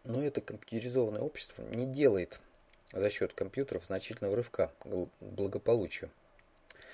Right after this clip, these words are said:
Потому что неподходящее применение компьютеров в других областях деятельности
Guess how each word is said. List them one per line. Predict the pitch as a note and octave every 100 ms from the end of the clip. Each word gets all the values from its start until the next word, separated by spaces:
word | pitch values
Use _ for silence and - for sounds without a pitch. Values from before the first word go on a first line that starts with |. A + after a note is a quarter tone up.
| - -
Потому | - C3
что | D3+ - C3+ - -
неподходящее | A#2+ - - D3 C#3+ -
применение | - B2+ C3+ B2+
компьютеров | A#2 B2+ B2+ F#3 - F#2 -
в | G#2
других | B2 A#2 -
областях | G2+ A2 - G2 F#2
деятельности | G2 E2+ E2+ - -